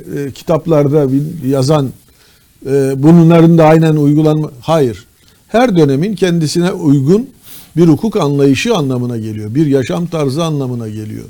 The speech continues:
Eğer şeriatta bir mana vermemiz gerekiyorsa, yoksa kalıplaşmış düşünceleri, e, fikirleri, kalıpla-, kuralları, kuralları, kalıpları her dönemde uygulanacak diye bu,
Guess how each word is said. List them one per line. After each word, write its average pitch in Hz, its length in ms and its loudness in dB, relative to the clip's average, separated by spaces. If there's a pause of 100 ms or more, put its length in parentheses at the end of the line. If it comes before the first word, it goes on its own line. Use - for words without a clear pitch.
(680)
Eğer 127 280 -2
şeriatta 139 760 0
bir 131 80 4
mana 135 440 0
vermemiz 127 480 -4
gerekiyorsa, 131 800 -6 (560)
yoksa 190 400 0
kalıplaşmış 180 760 -2
düşünceleri, 139 760 0 (420)
e, 151 420 2
fikirleri, 143 760 2 (220)
kalıpla-, 156 500 -2
kuralları, 147 680 2
kuralları, 139 720 2
kalıpları 151 720 2 (540)
her 185 260 4
dönemde 160 380 4
uygulanacak 151 840 2
diye 139 280 0
bu, - 120 -10